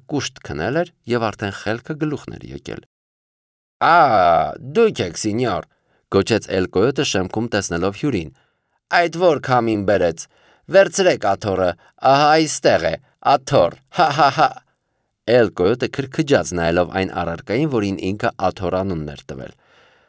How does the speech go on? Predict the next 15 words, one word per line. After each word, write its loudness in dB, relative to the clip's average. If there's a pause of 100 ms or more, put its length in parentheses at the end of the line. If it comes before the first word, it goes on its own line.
Դա 6
պարզապես 0
մուստանգի -4
գանգ -2
էր, -4
որ -2
աթոռի -6
դեր -2
էր -10
կատարում։ -16 (480)
Մի 4
անտաշ 2
սեղան 0
արմավաշուշանի -2
երեսաթափերից, -6